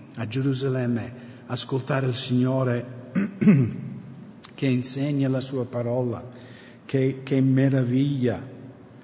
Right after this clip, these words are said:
specialmente in questi giorni, no? Con, eh, tutte le cose politiche, eh, tutte le cose della sanità, tutte le crisi dell'economia.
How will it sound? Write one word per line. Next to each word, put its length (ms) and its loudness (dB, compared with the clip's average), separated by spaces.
specialmente 800 4
in 80 4
questi 420 2
giorni, 480 2
no? 240 4
Con, 420 2
eh, 360 -4
tutte 300 2
le 120 6
cose 340 4
politiche, 840 0
eh, 880 0
tutte 240 -4
le 140 2
cose 320 2
della 240 0
sanità, 1300 0
tutte 300 0
le 180 2
crisi 1000 0
dell'economia. 1120 2